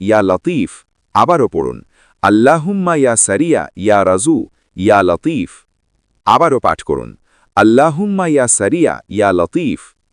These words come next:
আশা করি সুন্দর করে আপনি পাঠ করতে পেরেছেন। চার নাম্বারে সর্বশেষ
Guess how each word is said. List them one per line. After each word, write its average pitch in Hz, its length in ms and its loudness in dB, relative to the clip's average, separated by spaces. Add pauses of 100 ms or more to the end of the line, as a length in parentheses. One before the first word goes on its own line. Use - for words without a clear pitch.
(360)
আশা 120 240 0
করি 208 220 -4
সুন্দর 170 420 -2
করে 185 240 0
আপনি 143 220 -4
পাঠ 82 260 0
করতে 90 300 -2
পেরেছেন। 71 380 -6 (600)
চার 120 280 2
নাম্বারে 180 420 -2
সর্বশেষ 107 600 -2